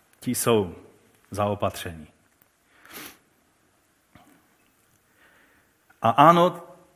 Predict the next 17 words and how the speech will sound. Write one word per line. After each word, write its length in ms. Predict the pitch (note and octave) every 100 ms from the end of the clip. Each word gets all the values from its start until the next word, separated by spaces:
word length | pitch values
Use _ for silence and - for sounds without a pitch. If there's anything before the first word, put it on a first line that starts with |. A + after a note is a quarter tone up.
| _ -
to 140 | D3+
je 140 | E3+
dům 220 | D#3+ F3+ E3+
boží, 560 | D3 C3+ D#3 E3+ D#3 - - _ _ _ _ _ _ _ _ _ _ _ _ _ - _ - _ _ _ _ _ _ _ -
ale 120 | G#2+
všechno 340 | - B2 C3
mi 100 | A#2+
to 100 | A2+
připadá 560 | G#2+ - G#2+ G#2+ G2+ F#2+ -
nějaké 340 | G#2+ G2 F#2+ G2
divné, 360 | G2+ G2+ F2+
si 140 | D#2+ -
říkal. 380 | F2 - D#2+ D2+ - _ _ _ _ _ _ _ _ _ _ _ _ _ - - - _ _ _ _ _ _
A 80 | -
možná 220 | C#3 D#3
si 140 | F3 G3
vzpomněl, 600 | - F#3 G3+ G3+ E3+ D3+